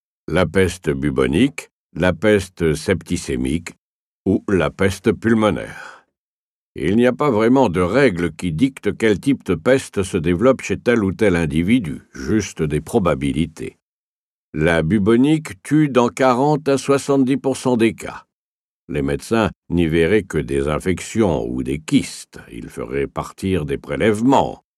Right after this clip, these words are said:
mais on ne chercherait pas là où il faut. On ne trouverait pas la bactérie de sitôt.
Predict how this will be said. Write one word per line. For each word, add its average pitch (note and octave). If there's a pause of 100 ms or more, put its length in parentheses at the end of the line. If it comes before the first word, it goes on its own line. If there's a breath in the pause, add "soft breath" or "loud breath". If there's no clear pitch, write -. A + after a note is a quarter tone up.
(180)
mais C#2
on B1+
ne C#2
chercherait D#2
pas A2+ (160)
là E2
où D2
il G#2+
faut. - (720)
On C2+
ne D2
trouverait E2
pas B2
la F2
bactérie F2
de F2+
sitôt. -